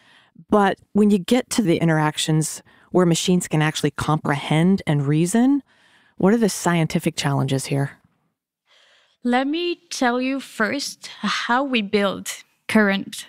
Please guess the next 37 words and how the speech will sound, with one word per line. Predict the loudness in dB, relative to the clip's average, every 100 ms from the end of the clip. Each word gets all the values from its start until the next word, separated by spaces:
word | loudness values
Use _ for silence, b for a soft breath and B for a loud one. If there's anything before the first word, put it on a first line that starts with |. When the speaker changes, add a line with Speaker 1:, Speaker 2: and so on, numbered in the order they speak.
| -2
Speaker 2:
dialogue | 0 0 -4
systems | -4 -4 -4 -6 -4
like | -4 -4 -2
Cortana, | -6 -2 -2 -2 -4 -4
like | -6 -6
Siri, | -4 -2 -2 -4 -6 -8 -6
like | -4 -2
Alexa, | -4 -6 -6 -6 -8 b b b b b b _
personal | 2 2 2
assistants | 0 -2 -2 -2 -2
that | -4 -2
can | -2
make | 0 0 0
simple | -2 -2 -2
tasks | -4 -6 -6
for | -8
you. | -8 -10 b b b b b b b _ -2
The | 2
way | 2 2
we |
build | 2 0 2
them | 0 0
is | 0
very | 2 2 2
modular. | 0 -2 0 -2 -2 -8 -12 _
So | 0 2
first | 2 0 0
you | 2
will | 2
have | 2 2
a | 2
module | 2 0 0 0 0 0
that | -2 0
does | 0 2 -2 -2
automatic | 0 0 -2 -4
speech | 0 0 0
recognition, | -2 0 0 0 2 0 0